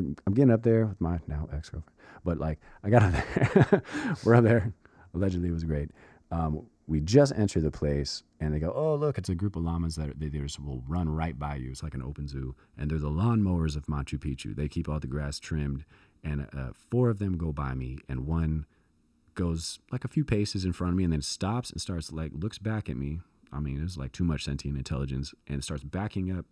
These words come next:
toward me, and I was just like, "Oh my God." And my, my hand just lifts up subconsciously, and I place it on its sacrum, 'cause that's, that's just where <laughs> I, I didn't know if I was supposed to pet it or what.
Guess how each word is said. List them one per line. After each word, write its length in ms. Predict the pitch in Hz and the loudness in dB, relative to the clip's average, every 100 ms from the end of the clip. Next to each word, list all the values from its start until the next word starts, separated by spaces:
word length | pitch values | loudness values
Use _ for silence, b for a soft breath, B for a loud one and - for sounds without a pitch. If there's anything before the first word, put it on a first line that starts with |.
| - | -16
toward 320 | - 127 92 | -2 0 0
me, 220 | 64 65 | -2 -4
and 80 | 67 | -6
I 60 | |
was 80 | 69 | -6
just 120 | 65 - | -8 -10
like, 120 | - | -8
"Oh 40 | 87 | -6
my 140 | 78 | -4
God." 160 | 80 69 - | -4 -6 -4
And 100 | 76 | -2
my, 180 | 73 71 B B - | -2 -4 B B -6
my 120 | 71 | -6
hand 320 | 78 160 139 | 2 2 4
just 140 | 82 | 2
lifts 200 | 87 110 101 | 0 2 0
up 120 | 92 _ _ | -2 _ _
subconsciously, 880 | - 139 131 139 131 92 78 73 71 | -2 0 2 0 2 -2 0 -2 -2
and 80 | 69 | -6
I 40 | |
place 340 | 64 - 123 - | -6 0 0 2
it 100 | 101 | 2
on 160 | 95 | 2
its 160 | 82 60 | 0 -2
sacrum, 580 | - 110 110 71 69 87 b b b - | -4 0 0 0 -2 -2 b b b -4
'cause 380 | 73 71 - - _ | -2 -2 -6 -14 _
that's, 300 | 69 67 - _ - | -6 -6 -8 _ -16
that's 180 | 82 76 | -6 -4
just 140 | - - | -4 -8
where 140 | 71 | -4
<laughs> 0 | |
I, 80 | 71 - | -2 2
I 80 | 156 | 6
didn't 280 | 151 95 90 | 6 4 2
know 80 | 85 | 2
if 60 | |
I 60 | 82 | 0
was 80 | 82 | -2
supposed 220 | - 82 | -2 -4
to 40 | 73 | -2
pet 200 | 95 98 | 0 0
it 100 | 90 | 0
or 80 | 69 | -2
what. 300 | 76 78 | -2 -4